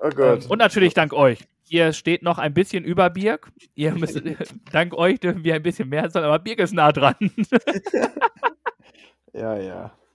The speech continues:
Speaker 1: Ach ja.
Speaker 2: Aber ist doch auch nicht schlimm. Passiert.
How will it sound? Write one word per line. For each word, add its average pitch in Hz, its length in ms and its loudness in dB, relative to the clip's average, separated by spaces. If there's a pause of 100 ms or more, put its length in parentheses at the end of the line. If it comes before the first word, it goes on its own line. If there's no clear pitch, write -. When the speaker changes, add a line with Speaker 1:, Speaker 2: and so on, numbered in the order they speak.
(320)
Speaker 1:
Ach - 340 -4
ja. 98 400 -8
Speaker 2:
Aber 139 220 -4
ist 135 180 -12
doch 113 80 -16
auch 101 240 -16
nicht 113 180 -20
schlimm. 107 380 -20
Passiert. 214 640 -4